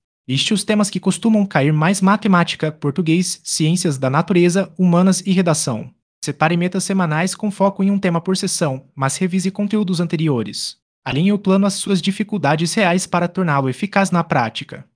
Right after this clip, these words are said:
Experimente formatos diferentes até encontrar o que funciona.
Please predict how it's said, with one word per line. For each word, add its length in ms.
Experimente 520
formatos 500
diferentes 580
até 240
encontrar 500
o 60
que 140
funciona. 760